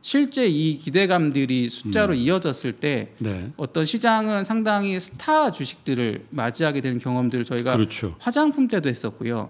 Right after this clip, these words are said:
Speaker 2: 예.
Speaker 1: 바이오 때도 기억해 보시면 그냥 바이오가 이천십육 년, 십오 년에 뜬금포로 간 것 같지만
Speaker 2: 네.
Speaker 1: 한미약품이라는 업종의
Speaker 2: 대장주가.
Speaker 1: 대장주.
Speaker 2: 예.
Speaker 1: 그 당시에 한미약품과 한미사이언스 합산 시총이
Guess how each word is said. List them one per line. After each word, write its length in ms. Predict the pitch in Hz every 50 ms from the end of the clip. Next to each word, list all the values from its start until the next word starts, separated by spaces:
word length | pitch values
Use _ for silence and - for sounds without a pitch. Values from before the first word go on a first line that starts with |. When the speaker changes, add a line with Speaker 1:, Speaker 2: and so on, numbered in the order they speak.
| - 123
Speaker 2:
예. 220 | 110 95 90 90 117 165 - _ _ _ _
Speaker 1:
바이오 720 | - - 127 127 156 202 226 262 269 269 262 254 240 247
때도 280 | - 226 214 208 214 185
기억해 360 | - - 156 156 156 - 175
보시면 580 | 160 160 151 - - 147 170 208 233 262 269 - - - _ _ _ _ _ _
그냥 320 | - 175 185 220 226 208
바이오가 480 | - 151 135 143 165 180 190 185 190 160
이천십육 600 | 131 123 - - 170 175 170 220 220 220 226 220
년, 160 | 208 202 190
십오 260 | 185 - - 190 202
년에 140 | 196 185 180
뜬금포로 460 | 165 196 240 254 277 254 240 220 214
간 180 | 160 139 135 131
것 80 | 147 160
같지만 540 | 127 107 208 - - 123 123 160 208 262 -
Speaker 2:
네. 200 | 104 104 92 80 71 - _ _
Speaker 1:
한미약품이라는 1300 | - - - 277 294 320 330 339 330 320 320 - - 240 220 208 202 185 165 156 147 143 127 110 107 110 - - _ _ _ _ _ _ _
업종의 420 | 147 127 123 117 123 135 - - - -
Speaker 2:
대장주가. 220 | - 104 87 80 - -
Speaker 1:
대장주. 640 | - - 135 135 214 240 226 208 151 123 117 107 107 - - -
Speaker 2:
예. 220 | 107 101 95 92 113
Speaker 1:
그 100 | 151 165
당시에 320 | 175 220 226 220 190 214 220
한미약품과 920 | 214 - 285 302 302 311 302 294 277 254 240 - - 240 233 226 233 233
한미사이언스 1040 | 226 262 269 285 285 277 269 269 254 - 262 262 277 294 294 285 285 277 277 - 254
합산 420 | 247 - 277 269 - - 311 311 294
시총이 640 | - - - - 220 170 175 202 190 135 110 101